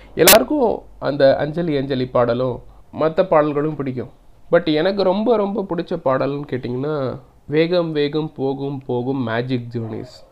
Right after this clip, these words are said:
அந்த பாடல் எனக்கு ரொம்பவே பிடிக்கும். காரணம், வித்தியாசமான ஒரு குரல், ஒரு கனமான ஒரு பெண் குரல்.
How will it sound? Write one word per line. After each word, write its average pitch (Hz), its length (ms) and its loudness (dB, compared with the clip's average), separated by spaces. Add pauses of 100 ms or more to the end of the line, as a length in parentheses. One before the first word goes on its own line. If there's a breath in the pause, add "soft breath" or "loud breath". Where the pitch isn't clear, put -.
(640 soft breath)
அந்த 160 220 0
பாடல் 170 240 2
எனக்கு 160 240 0
ரொம்பவே 156 320 2
பிடிக்கும். 120 400 -6 (400 soft breath)
காரணம், 160 540 2
வித்தியாசமான 151 520 -2
ஒரு 135 160 -4
குரல், - 280 -6 (460 soft breath)
ஒரு 107 200 -2
கனமான 147 600 4 (400)
ஒரு 113 360 0 (100)
பெண் 156 200 0
குரல். 117 320 -6